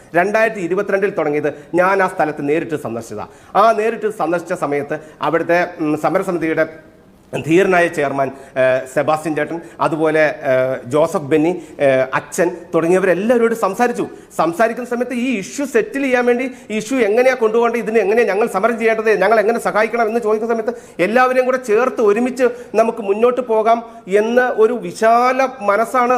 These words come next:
അന്ന് അച്ഛൻ്റെ ഭാഗത്തുനിന്നുണ്ടായത്. ഞങ്ങളന്ന് അതെ, ഓക്കെ, എന്നാ പിന്നെ അങ്ങനെ തന്നെ ആവട്ടെ എന്ന് പറഞ്ഞിട്ടാണ്, ഏഹ്, പിന്നെ വഞ്ചി സ്ക്വയറിൽ വന്ന് ഐക്യദാർഢ്യ സമ്മേളനം നടത്തുന്നത്. അന്ന് കോൺഗ്രസിൻ്റെ എം പി എന്താ പറഞ്ഞത്?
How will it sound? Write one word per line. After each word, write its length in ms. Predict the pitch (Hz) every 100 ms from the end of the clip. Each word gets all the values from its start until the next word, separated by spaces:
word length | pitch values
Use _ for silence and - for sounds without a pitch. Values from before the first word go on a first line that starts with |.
| 196 202
അന്ന് 180 | 233 233 - 185
അച്ഛൻ്റെ 240 | 240 240 226
ഭാഗത്തുനിന്നുണ്ടായത്. 500 | 247 254 254 254 240 - - 180 196
ഞങ്ങളന്ന് 360 | 226 254 247 214
അതെ, 160 | 247 - - - 226
ഓക്കെ, 160 | 254 220
എന്നാ 140 | 226 247
പിന്നെ 120 | 240 226
അങ്ങനെ 180 | 254 262
തന്നെ 120 | 247 240
ആവട്ടെ 180 | 226 240 233
എന്ന് 80 | 240
പറഞ്ഞിട്ടാണ്, 360 | 240 247 247 247 - - 202
ഏഹ്, 160 | 208 202 - 185 151 165
പിന്നെ 360 | 180 180 175 170
വഞ്ചി 180 | 180 240 247
സ്ക്വയറിൽ 260 | 247 247 247
വന്ന് 140 | 247 247 - - 196 170 190
ഐക്യദാർഢ്യ 360 | 233 247 247 247
സമ്മേളനം 220 | 240 247
നടത്തുന്നത്. 260 | 240 208 - -
അന്ന് 160 | 190 226 202
കോൺഗ്രസിൻ്റെ 360 | 214 220 220 196
എം 60 |
പി 60 | 226
എന്താ 120 | 214 208
പറഞ്ഞത്? 260 | 202 208